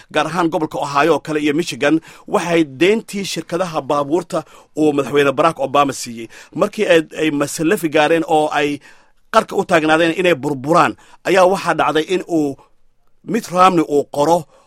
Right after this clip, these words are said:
article ama maqaal oo New York Times jaridda afka dheer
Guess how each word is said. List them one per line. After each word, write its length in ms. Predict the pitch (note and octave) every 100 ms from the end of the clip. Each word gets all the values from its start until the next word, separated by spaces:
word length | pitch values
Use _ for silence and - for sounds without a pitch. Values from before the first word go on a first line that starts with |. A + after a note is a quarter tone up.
| - -
article 540 | F#3+ - A3 - C3+
ama 440 | - C#3+ D3+ D3 C3+
maqaal 500 | D3 - F#3+ C#3+ C3+ _ -
oo 120 | D#3
New 120 | F#3
York 200 | G3 F3+
Times 320 | - E3 E3 D#3+
jaridda 320 | C#3+ E3+ E3
afka 180 | E3 -
dheer 140 | E3